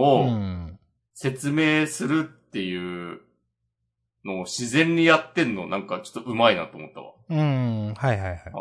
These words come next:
Speaker 2: わかります。
Speaker 1: お、お前は忘れちまってるだろうけど、つって。
Speaker 2: うん。
Speaker 1: うん。ね、本来だったらね、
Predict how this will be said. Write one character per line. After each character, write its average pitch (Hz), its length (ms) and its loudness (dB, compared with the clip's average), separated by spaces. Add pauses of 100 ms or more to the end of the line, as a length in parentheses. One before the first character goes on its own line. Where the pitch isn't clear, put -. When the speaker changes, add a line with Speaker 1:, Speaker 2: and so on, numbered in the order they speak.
Speaker 2:
わ 123 60 -4
か 117 100 -4
り 104 80 -4
ま 92 140 -6
す。 - 280 -20 (360)
Speaker 1:
お、 110 60 -4
お - 20 -2
前 110 260 6
は 110 500 6
忘 113 200 -4
れ 104 100 0
ち 101 120 -10
ま 110 100 0
っ - 100 -12
て 120 80 -8
る 104 460 -4
だ 101 100 -2
ろ 90 140 -6
う 87 80 -12
け 101 80 -8
ど、 78 100 -14 (100)
つ - 120 -18
っ - 80 -20
て。 - 80 -14
Speaker 2:
う 131 60 -2
ん。 - 20 2
Speaker 1:
う - 20 2 (200)
ん。 87 300 -10 (1700)
ね、 87 320 -10
本 226 220 0
来 90 420 2
だ 85 100 -14
っ - 100 -20
た 87 100 -12
ら 90 80 -8
ね、 104 240 -8